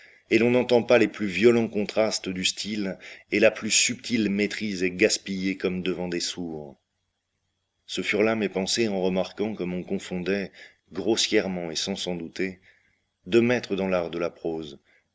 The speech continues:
dont l'un laisse tomber les mots goutte à goutte, froidement et avec hésitation,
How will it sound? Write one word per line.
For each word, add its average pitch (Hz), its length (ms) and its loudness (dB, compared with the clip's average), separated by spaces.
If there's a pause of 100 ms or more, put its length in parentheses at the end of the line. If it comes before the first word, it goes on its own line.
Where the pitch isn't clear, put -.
(100)
dont 113 200 0
l'un 120 220 0
laisse 95 280 2
tomber 98 320 0
les 92 120 0
mots 87 200 -6
goutte 87 240 -6
à 90 80 0
goutte, 85 460 -12 (320)
froidement 95 600 0
et 80 80 -2
avec 82 260 -4
hésitation, 90 800 -4